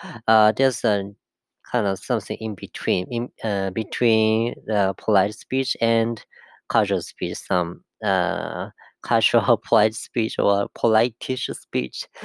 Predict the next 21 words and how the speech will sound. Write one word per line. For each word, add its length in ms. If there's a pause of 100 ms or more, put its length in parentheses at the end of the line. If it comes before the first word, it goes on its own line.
(380)
that 160
is, 340
um, 520 (1200)
so 180
instead 380
of 120
clearly 540
pronouncing 640
this 360
and 280
must, 360
they, 320 (380)
those 440
young 520
people 400
tend 320
to 180
pronounce 480
it 100
like 260 (300)
s, 360